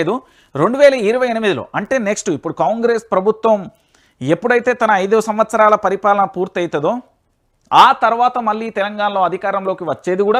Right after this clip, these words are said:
బీఆర్ఎస్ఏ. So ఇక్కడ తెలంగాణ గలం దళం బలం అనేది చాలా అవసరం. ఆ దళం గలం బలం అనేది బలంగా నిలబడబోతుంది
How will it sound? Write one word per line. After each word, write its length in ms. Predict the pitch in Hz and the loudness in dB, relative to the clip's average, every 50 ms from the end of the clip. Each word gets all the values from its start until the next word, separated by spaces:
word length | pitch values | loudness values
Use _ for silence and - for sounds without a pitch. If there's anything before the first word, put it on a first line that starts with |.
| 240 196 | -2 -2
బీఆర్ఎస్ఏ. 460 | 202 190 165 139 117 - - 82 - _ _ _ _ _ _ _ _ _ _ _ _ _ _ _ _ _ _ _ _ _ | -2 -2 -2 -2 -4 -10 -16 -20 -20 _ _ _ _ _ _ _ _ _ _ _ _ _ _ _ _ _ _ _ _ _
So 80 | - 254 269 269 | 2 2 2 2
ఇక్కడ 140 | 262 - 254 247 247 226 | 0 -2 -2 -2 -2 -2
తెలంగాణ 360 | 208 226 247 247 254 247 247 233 160 | -2 -2 -2 0 2 2 2 2 0
గలం 200 | 175 196 247 254 233 185 | 0 0 0 0 0 0
దళం 200 | 202 233 240 226 165 | 0 0 -2 -2 -2
బలం 180 | 196 233 233 226 214 | -2 -2 0 -2 -4
అనేది 220 | 208 214 208 226 247 - 202 | -6 -6 -8 -10 -10 -4 -2
చాలా 160 | 180 202 214 208 | 0 2 2 2
అవసరం. 260 | 180 165 - - 117 - _ _ _ _ _ _ _ _ - | 0 -2 -6 -14 -20 -20 _ _ _ _ _ _ _ _ 0
ఆ 120 | 120 151 190 170 139 | 2 4 4 4 4
దళం 180 | 165 208 262 254 220 | 2 2 0 2 2
గలం 180 | 202 226 254 240 180 | 2 2 2 2 0
బలం 200 | 170 208 240 247 240 | 0 0 0 0 0
అనేది 260 | 233 233 226 214 233 208 185 196 - _ _ - 113 | -2 -4 -4 -6 -6 -6 -6 -8 -10 _ _ -14 -8
బలంగా 360 | 117 185 233 262 262 262 269 262 220 | -2 -2 -2 0 0 0 0 0 0
నిలబడబోతుంది 840 | 190 208 233 226 240 240 233 220 220 214 208 208 214 214 202 196 | -2 -2 -2 0 0 0 0 0 0 0 -2 -2 -6 -8 -6 -4